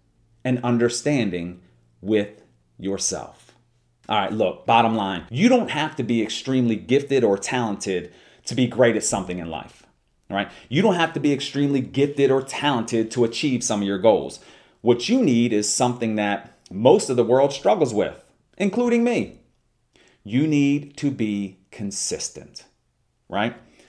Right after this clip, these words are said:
And reviewing our goals like we are doing right now, keeping track of the progress, the successes, and or the struggles, right? This helps you become consistent. So recap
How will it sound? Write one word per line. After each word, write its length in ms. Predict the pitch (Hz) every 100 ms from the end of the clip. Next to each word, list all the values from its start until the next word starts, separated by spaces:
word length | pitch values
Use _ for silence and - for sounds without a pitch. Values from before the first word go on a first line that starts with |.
| _ -
And 140 | 123
reviewing 520 | 113 113 123 180 170
our 140 | 160 151
goals 380 | 135 131 110 104
like 180 | 98
we 120 | 117 147
are 80 |
doing 320 | 131 135 123 107
right 240 | 123 120
now, 240 | 110 80 -
keeping 340 | 165 185 190
track 420 | 180 165 135 120
of 80 | -
the 60 | -
progress, 600 | - 135 117 95 85 -
the 120 | 95
successes, 720 | - 95 - 185 185 190 170
and 200 | 147 165
or 160 | 170 165
the 100 | 160
struggles, 840 | - 180 175 127 80 73 - - _ _ -
right? 240 | 107 120 - - -
This 220 | 139 147
helps 420 | - 170 170 -
you 240 | 107 101 98 _ _
become 640 | 117 113 - 101 92 90 - _ _ _
consistent. 760 | - 104 - - 92 - - - _ _ _ _ _ _ _ _ _ _ _ _ -
So 300 | - 113 92
recap 640 | 135 170 - 143 123